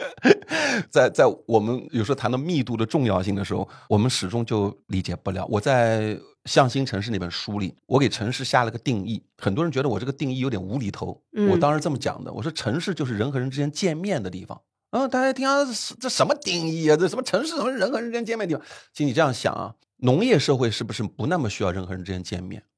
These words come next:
Speaker 1: 比如说你如果生活在一个村子里，
Speaker 2: 对。
Speaker 1: 如果你受欺负了，你可以这辈子不跟邻居讲话，你照样活得很好。
Speaker 2: 对啊，我日出而作，日落而息。
Speaker 1: 因为没有社会分工。到了制造业以后呢，你已经开始要跟人见面了。比如说你要跟你客户见面，要跟同事见面，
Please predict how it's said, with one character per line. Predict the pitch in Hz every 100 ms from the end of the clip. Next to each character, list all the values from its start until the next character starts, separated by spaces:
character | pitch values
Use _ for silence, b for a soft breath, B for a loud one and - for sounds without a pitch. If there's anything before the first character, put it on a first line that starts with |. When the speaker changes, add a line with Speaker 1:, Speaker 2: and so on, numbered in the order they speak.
| -
Speaker 1:
比 |
如 | 110
说 | 185
你 | 107
如 | 135
果 | 110
生 | -
活 | 127
在 | 123
一 | 123
个 |
村 | 123 - 127
子 | 117
里， | 98
Speaker 2:
对。 | - _ _
Speaker 1:
如 | 117
果 | 143
你 | 92
受 | -
欺 | 127 - - 135
负 | 107 -
了， | - - -
你 | 120
可 | 220
以 | 139
这 | - 185
辈 | 196
子 | 135
不 | 127 143
跟 | 156 131
邻 | 117
居 | 135 143
讲 | 98 90
话， | 127 110
你 | 98
照 | 160
样 | 147
活 | - 113
得 |
很 | 107 113
好。 | 104
Speaker 2:
对 | -
啊， | 202
我 | 180 240
日 | 320
出 | 262 302
而 | 220
作， | 220 247
日 | 240
落 | 254 208
而 | 170
息。 | 185 - 190 185 _
Speaker 1:
因 | 143
为 | 151
没 | 147
有 |
社 | 110 139
会 | 135
分 | - 135 131
工。 | 131 131 _ _ -
到 | 208
了 | 208
制 | 285
造 | 202 143
业 | 135
以 | 113
后 | 107
呢， | 110
你 | 98
已 |
经 | 113
开 | 120
始 | 107
要 | 104
跟 | 110
人 | 110
见 | 107 113
面 | 113 98
了。 | 82 - _ _
比 | 104
如 |
说 | 120
你 | 107
要 |
跟 | 104
你 | 113
客 | 90 -
户 | 110 117
见 | 98 95
面， | 95
要 | 95
跟 | 95 107
同 | - 98
事 | -
见 | 107 95
面， | 98